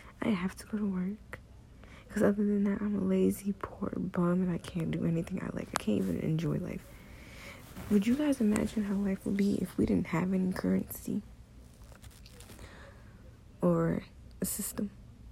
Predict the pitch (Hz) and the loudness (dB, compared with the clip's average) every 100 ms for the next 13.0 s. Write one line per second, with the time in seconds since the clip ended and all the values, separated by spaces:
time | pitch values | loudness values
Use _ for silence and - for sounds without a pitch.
0 | - - - - - - 185 190 220 - | -18 -20 -20 -14 -4 2 4 4 0 -8
1 | - - - - - 208 - - 202 208 | -20 -20 -16 -8 -4 -4 -6 -4 -2 -2
2 | - - - - - - - - - - | -6 -20 -20 -20 -20 -20 -18 -18 -18 -18
3 | - - - - - - - 202 196 190 | -18 -18 -20 -20 -18 -12 2 4 6 4
4 | 196 208 208 196 190 190 185 196 180 185 | 2 2 2 2 4 4 4 4 2 2
5 | - - - - - - - - - 214 | -2 -4 -10 -16 -16 -18 -20 -20 -8 2
6 | 202 202 202 - 208 - - - 214 185 | 4 4 2 -2 -4 -6 -16 2 4 4
7 | 175 180 - - - - - 220 247 247 | 2 0 -4 -10 -16 -18 -6 4 6 8
8 | 220 202 196 190 196 - 170 156 - - | 8 6 4 4 2 2 0 0 -14 -20
9 | - - - - - - 190 185 185 - | -20 -20 -18 -18 -16 0 2 4 2 -2
10 | - - 196 202 - - - - - 208 | -6 -2 -2 -4 -10 -20 -20 -20 -10 -4
11 | 196 190 185 - 196 202 185 180 185 185 | 0 2 0 -2 -4 -2 0 2 4 4
12 | 180 185 - 202 214 196 185 190 - | 2 2 -2 -2 0 4 2 2 -4